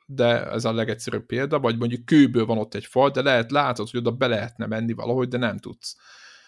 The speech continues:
És akkor a játék később részében mondjuk kapsz egy bombát, és akkor rájössz, hogy úristen, akkor most már be tudnék menni azok, abba a kőajtóba, de mivel böszme nagy a játék, full két D-s az egész,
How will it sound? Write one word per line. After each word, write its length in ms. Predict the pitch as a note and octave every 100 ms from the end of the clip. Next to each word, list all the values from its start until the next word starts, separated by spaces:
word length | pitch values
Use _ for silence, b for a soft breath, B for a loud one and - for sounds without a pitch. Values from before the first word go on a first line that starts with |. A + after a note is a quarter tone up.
| B B _ _ _ - -
És 80 | -
akkor 160 | C#3
a 20 |
játék 340 | E3+ A3 - B2
később 320 | F3 C#3+ -
részében 340 | B2+ C#3+ D#3
mondjuk 220 | C#3 A#2 -
kapsz 220 | D3 -
egy 120 | G2+
bombát, 640 | A2+ G2+ A2+ D#3 G3+ - - _ _ _ _ _ _ _ _ _ - -
és 160 | D3+ C#3
akkor 180 | C#3 D#3
rájössz, 300 | F3 C3+ -
hogy 140 | A#2
úristen, 460 | G#3 F#3+ C#3+ - C#3
akkor 120 | C3+
most 120 | C#3
már 100 | C3+
be 80 | D#3+
tudnék 280 | E3 B2 A#2
menni 160 | B2+
azok, 380 | A#2+ A#2 A#2+ A#2
abba 280 | C3+ A#2 A#2+
a 80 | A#2
kőajtóba, 640 | A#2 C3 B2 A2+ A#2 B2+ A#2+
de 100 | B2+
mivel 240 | B2+ B2+
böszme 600 | B2 B2+ A#2+ G#3+ - -
nagy 160 | A#2 A2
a 80 | G#2+
játék, 680 | G#2 G2 - C3+ C3+ - _ _
full 340 | - F#3+ F#3+ B2+
két 260 | C3+ A#2
D-s 200 | A#2 G#2+
az 120 | A2+ G#2
egész, 400 | A2+ C3+ C3+